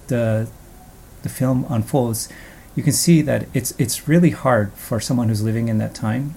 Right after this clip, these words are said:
to judge the intentions and alliances of the, of the three nations. Like, yeah, okay, we just, def-, you know, if you're Filipino, you're thinking,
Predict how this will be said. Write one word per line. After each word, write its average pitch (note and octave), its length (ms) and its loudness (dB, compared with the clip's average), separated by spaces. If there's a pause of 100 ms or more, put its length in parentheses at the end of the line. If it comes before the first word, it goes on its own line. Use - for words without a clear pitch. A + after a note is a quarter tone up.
to - 120 -6
judge A#2 360 -4
the B2+ 80 0
intentions G#2+ 560 0
and G#2+ 100 0
alliances G2+ 640 -2
of G2+ 100 -8
the, G2+ 280 -4
of G#2+ 140 -6
the G#2+ 80 -6
three G#2+ 220 -2
nations. G2+ 540 -6 (320)
Like, G#2 260 -2 (380)
yeah, C3+ 460 0
okay, B2 260 -4
we A2+ 160 -2
just, C3+ 500 -2 (460)
def-, - 340 -6
you A#2+ 80 2
know, G#2+ 100 0
if G#2+ 140 -6
you're A#2+ 100 -2
Filipino, G#2+ 640 -4 (460)
you're B2 100 -6
thinking, G#2+ 400 -4